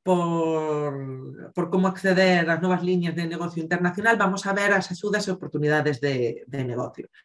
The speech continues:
E aquí vamos a ir, eh, ás dúas maneiras máis tradicionais e máis habituais de conseguir oportunidades ne-, de negocio, que son a, as, a través de asistencia ás misións comerciais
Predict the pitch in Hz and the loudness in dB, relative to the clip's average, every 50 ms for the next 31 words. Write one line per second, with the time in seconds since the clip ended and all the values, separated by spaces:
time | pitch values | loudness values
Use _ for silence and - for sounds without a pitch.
0 | - - - - - - - - - - - - 202 208 202 202 240 240 233 233 | -20 -20 -20 -20 -20 -20 -20 -20 -20 -20 -6 0 2 2 2 4 2 0 0 0
1 | - - _ _ _ _ _ _ _ _ _ _ _ _ _ _ _ _ _ _ | -4 -12 _ _ _ _ _ _ _ _ _ _ _ _ _ _ _ _ _ _
2 | _ _ _ _ _ _ _ - 180 190 190 196 190 190 185 175 - 180 185 190 | _ _ _ _ _ _ _ -2 4 6 6 6 6 6 2 2 2 4 4 4
3 | 196 196 180 - - _ _ - - 175 156 151 151 147 143 139 139 139 - - | 4 2 -2 -2 -10 _ _ -4 0 0 2 2 2 0 0 0 -2 -4 -6 -4
4 | - 156 151 147 135 - - - - - - - _ - 156 185 202 196 185 170 | 0 0 2 2 0 -4 -8 -10 -10 -12 -14 -16 _ -4 0 2 6 6 6 6
5 | - 170 180 180 175 170 185 190 190 196 185 175 165 160 165 180 190 185 175 - | 4 2 2 2 4 4 4 4 4 2 2 2 0 0 0 0 2 2 0 0
6 | - 156 160 165 165 170 170 160 151 139 - 147 147 147 - 165 160 165 165 170 | -2 -2 -2 -2 -2 0 0 0 0 0 -4 -6 -6 -6 -6 -2 -2 -2 0 2
7 | 196 180 165 165 165 165 165 - - - - - - - - _ - 180 196 196 | 4 4 4 4 2 0 -2 -10 -18 -20 -20 -20 -20 -20 -20 _ -2 2 2 4
8 | 185 190 190 180 - 185 170 180 180 170 180 175 147 - 156 147 135 123 117 135 | 4 4 2 2 2 0 0 2 0 2 0 -2 -2 -2 -6 -6 -6 -4 -4 -4
9 | 131 131 127 - 113 131 139 127 127 120 - 120 - - 147 - - - 180 208 | -6 -6 -6 -8 -4 -4 -4 -2 -4 -4 -8 -10 -8 -8 -8 -8 -4 -6 -2 -2
10 | 220 214 208 202 190 - - 185 180 170 165 165 175 - 165 156 151 147 143 139 | 0 0 0 0 -2 0 0 2 2 2 2 0 -2 -4 -4 -2 -2 -2 -2 -2
11 | 135 - 156 151 160 170 165 170 165 160 151 151 147 143 - - 160 - - 226 | -2 -2 -2 0 0 -2 -2 0 2 4 4 4 2 2 -2 -4 -6 -4 -2 -4
12 | 208 180 - 208 190 175 180 165 - 175 - - - 185 170 170 165 170 - 214 | -4 0 2 0 2 2 0 -2 -2 -6 -8 -4 -2 2 2 2 2 0 -2 -2
13 | 196 196 214 214 - | 0 0 0 -2 -6